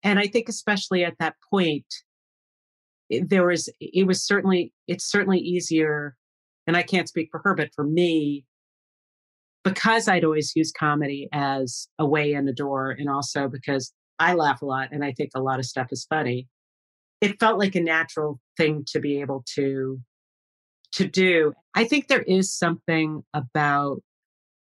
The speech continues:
sense of humor, but also the extremity of the emotional situation,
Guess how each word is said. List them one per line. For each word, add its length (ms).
sense 300
of 80
humor, 280
but 140
also 420
the 160
extremity 760
of 80
the 60
emotional 440
situation, 1120